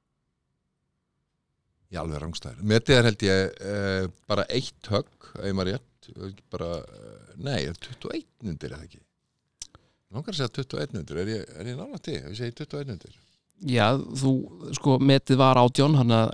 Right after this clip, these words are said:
Speaker 2: að lítur af að hækka eitthvað.
Speaker 1: Já, mér, sko, ég man eftir þessari umræðu á síðasta hring, þar sem allir voru að tala um að metið væri í hættu
Speaker 2: Já,
Speaker 1: og,
Speaker 2: eh,
Speaker 1: og, og
Speaker 2: þú má-,
Speaker 1: hérna
Speaker 2: þú mátt ekki googla
Speaker 1: Nei,
Speaker 2: þetta.
Speaker 1: nei, ég myndi aldrei fara að googla þetta. Það væri fáránlegt að fara að googla þetta. <laughs>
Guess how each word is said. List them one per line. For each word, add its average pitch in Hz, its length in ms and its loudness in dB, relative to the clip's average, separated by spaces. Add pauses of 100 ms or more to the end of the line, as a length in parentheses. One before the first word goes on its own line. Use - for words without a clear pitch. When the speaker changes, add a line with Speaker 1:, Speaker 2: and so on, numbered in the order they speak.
(140)
Speaker 2:
að 127 140 4
lítur 131 240 4
af 120 80 4
að 127 80 0
hækka 139 260 0
eitthvað. 123 360 0 (100)
Speaker 1:
Já, 110 140 6 (100)
mér, 139 260 2
sko, 151 160 2
ég 143 140 6
man 170 340 0
eftir 180 320 -2
þessari 151 320 0
umræðu 139 480 2
á 98 160 0
síðasta 160 420 0
hring, 76 200 -6
þar - 100 -2
sem 87 160 -2
allir 160 240 -4
voru 139 320 -2
að 123 140 -4
tala 117 320 0
um 92 100 -2
að 92 160 0 (420)
metið 120 540 2
væri 135 240 4
í 113 80 -2
hættu - 460 -4 (580)
Speaker 2:
Já, 98 80 -12
Speaker 1:
og, - 320 -4 (320)
Speaker 2:
eh, - 140 -18
Speaker 1:
og, 98 100 -4 (240)
og 101 160 4
Speaker 2:
þú - 0 -
má-, 101 80 0
Speaker 1:
hérna 98 300 0 (100)
Speaker 2:
þú 113 80 0
mátt 117 220 0
ekki 117 100 0
googla 113 400 -2
Speaker 1:
Nei, 101 80 2
Speaker 2:
þetta. 95 160 6
Speaker 1:
nei, 117 160 4
ég 87 120 2
myndi 90 200 0
aldrei 98 160 -4
fara 82 160 -2
að - 80 -4
googla 98 280 2
þetta. 135 200 0
Það 85 160 2
væri 87 240 0
fáránlegt 78 500 0
að 67 60 0
fara 69 160 2
að - 80 4
googla - 240 0
þetta. - 180 -2
<laughs> - 60 -20